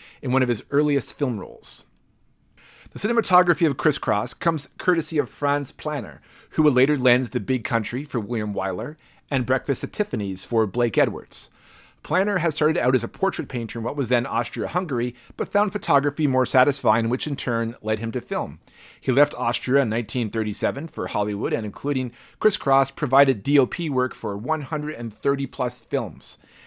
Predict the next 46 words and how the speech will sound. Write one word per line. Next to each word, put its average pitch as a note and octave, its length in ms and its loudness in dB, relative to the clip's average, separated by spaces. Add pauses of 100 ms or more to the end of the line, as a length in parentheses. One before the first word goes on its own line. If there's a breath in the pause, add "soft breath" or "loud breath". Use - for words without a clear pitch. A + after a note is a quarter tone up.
(260 soft breath)
He D#3 140 2
had C#3+ 80 4
not E3+ 200 4
worked D#3+ 240 0
with C3+ 120 0
Siodmak C#3 540 2
prior G3+ 280 0
to A#2 80 0
Criss - 240 -2
Cross, F2+ 420 -6 (300 loud breath)
but B2 100 -2
that F3+ 140 6
was E3+ 100 2
a D#3 60 2
minor C#3+ 300 2
hurdle D3 280 4
to C#3 120 -2
overcome, A2 640 0 (300 loud breath)
given C#3 220 2
Siodmak's B2+ 840 0 (220)
congeniality B2 840 0
on G#2+ 120 -4
the G#2+ 60 -8
set. - 400 -10 (920 loud breath)
Siodmak G3+ 680 6
differed F3+ 320 2
from D#3+ 160 4
his C#3+ 140 0
controlling D3 500 4
peers, A#2+ 400 2
Cortez C#3 420 0
Preminger A2+ 480 0
and A#2 120 -2
others, D3+ 340 4
in C3 80 -2
the B2+ 80 -2
way A#2+ 220 2
he B2 160 -4
ran C#3+ 260 2
his A#2 160 -4
film F#2 220 -6
sets. - 400 -12 (180 loud breath)
He C3 160 0
loved D3 220 4
working D3 400 0
with C3+ 100 0